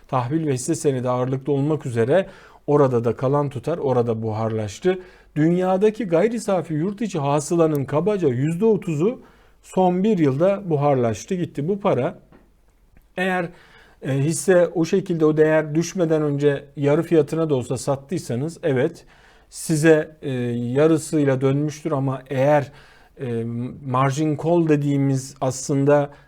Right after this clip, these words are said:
sermaye çağrısı, teminat çağrısı yapıldığı döneme kadar beklemiş ve o teminatı da koyamamışsanız ve takasta sizin malınız üçte bir fiyatına,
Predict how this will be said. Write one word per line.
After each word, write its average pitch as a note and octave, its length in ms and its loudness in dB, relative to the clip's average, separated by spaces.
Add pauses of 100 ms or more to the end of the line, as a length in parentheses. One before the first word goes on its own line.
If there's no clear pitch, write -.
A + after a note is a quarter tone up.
sermaye C#3 760 0
çağrısı, C#3 800 2 (380)
teminat C3+ 480 0
çağrısı C#3 480 0
yapıldığı C#3+ 460 0
döneme C#3 360 0
kadar C#3+ 380 0
beklemiş C#3+ 520 -2
ve C#3+ 80 2
o C3+ 120 0
teminatı C#3 600 -2
da D3+ 80 4
koyamamışsanız D#3 960 -2 (460)
ve C#3+ 80 0
takasta D3+ 520 0
sizin D3+ 600 -4
malınız C#3 580 -2 (600)
üçte F#3+ 500 0
bir F#3+ 180 0
fiyatına, C3+ 720 0